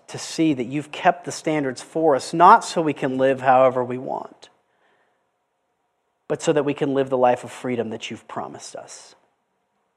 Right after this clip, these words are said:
So, Lord, I don't know what this sin looks like in the lives of every individual here, but you certainly do.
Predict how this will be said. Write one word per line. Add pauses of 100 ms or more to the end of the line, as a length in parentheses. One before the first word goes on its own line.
(1160)
So,
Lord,
I
don't
know (840)
what
this
sin
looks
like
in
the
lives
of
every
individual
here,
but
you
certainly
do.